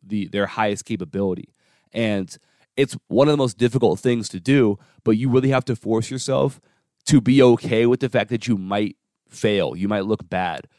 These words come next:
But what I will say is that at the end of the day, if you have the worst season possible, right, you go out and you apply yourself and you miss every shot, you turn the ball over, you just, you, you play terrible,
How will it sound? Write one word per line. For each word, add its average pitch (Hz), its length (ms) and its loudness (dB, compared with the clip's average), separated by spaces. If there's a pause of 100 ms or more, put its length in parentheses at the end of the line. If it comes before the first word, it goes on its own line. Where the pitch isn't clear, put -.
(440)
But 131 320 4 (140)
what 110 220 0
I 107 60 2
will 123 200 2
say 104 420 0 (220)
is 110 200 -6
that 104 280 0 (380)
at 120 140 0
the 123 100 4
end 143 80 4
of 151 60 -2
the 143 80 -2
day, 135 280 4 (200)
if 117 160 -8
you 135 120 2
have 147 100 0
the 123 80 0
worst 123 300 -2
season 135 240 -4
possible, 123 580 -4
right, 107 180 -6
you 120 160 -2
go 131 140 4
out 131 180 6
and 120 140 -6
you 127 120 2
apply 113 300 -2
yourself 117 460 -2
and 101 100 -10
you 107 260 -2 (280)
miss 131 280 2
every 117 220 -2
shot, 113 340 2
you 98 60 -6
turn 123 220 -2
the 120 60 -2
ball 110 260 2
over, 104 260 0
you 101 180 -6
just, 104 240 -10 (340)
you, 117 140 -4 (140)
you 107 80 -8
play 143 180 2
terrible, 104 480 -2